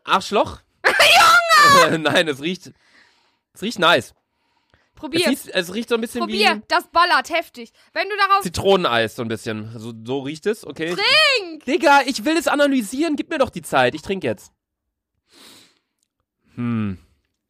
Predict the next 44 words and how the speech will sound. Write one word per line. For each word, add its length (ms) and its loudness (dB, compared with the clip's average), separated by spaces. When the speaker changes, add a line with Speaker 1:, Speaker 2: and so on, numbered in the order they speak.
Speaker 1:
Ist 160 -4
schwierig, 320 2
Digga. 340 0
Speaker 2:
Echt? 300 -2
Findest 260 -10
du's, 240 -14
findest, 460 -10
wie, 200 -10
findest 180 -6
Speaker 1:
Ich 100 -4
Speaker 2:
du's 40 -6
Speaker 1:
mag's. 640 2
Also 180 -8
ich 100 -10
bin 120 -4
ganz 160 -4
ehrlich, 260 -4
ich 140 -14
mag's. 460 -4
Speaker 2:
geil? 340 -2
Äh? 20 0
Speaker 1:
Aber, 560 0
also, 480 -2
ja, 320 2
klar, 380 0
ich 140 -10
mag's. 400 -4
Muss 180 -6
ich 120 -8
safe 180 -4
sagen. 300 0
Also 160 -6
es 40 -8
schmeckt 240 -4
lecker. 360 -2
Ich 140 -8
hab 80 0
mir 80 0
im 60 0
ersten 220 2
Moment 200 -2
gedacht, 360 -2
das 120 -8
ist 260 -18